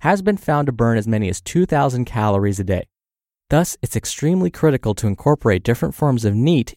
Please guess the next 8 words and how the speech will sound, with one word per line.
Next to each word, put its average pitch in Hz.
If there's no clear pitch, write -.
into 117
your 104
daily 90
routine. 90
In 123
addition 156
to 180
fidgeting, 107